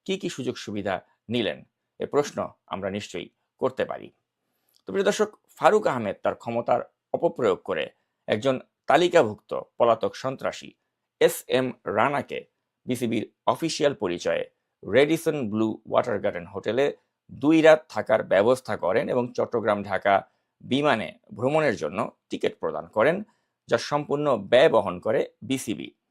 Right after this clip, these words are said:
সমকাল পত্রিকাতে এ ব্যাপারে ব্যাখ্যা দিতে গিয়ে ফারুক বলেন,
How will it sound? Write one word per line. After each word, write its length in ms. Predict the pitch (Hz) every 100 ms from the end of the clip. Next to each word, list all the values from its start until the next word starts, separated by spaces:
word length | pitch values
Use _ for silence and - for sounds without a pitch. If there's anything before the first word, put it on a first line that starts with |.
| _ _ _ _ _ _
সমকাল 460 | - 180 196 196
পত্রিকাতে 560 | 196 170 165 131 85 76
এ 100 | 87
ব্যাপারে 400 | 101 107 101 - _ -
ব্যাখ্যা 500 | 98 131 147 - 170
দিতে 240 | 120 95
গিয়ে 220 | 90 113
ফারুক 300 | 170 - 101
বলেন, 400 | - 104 117 123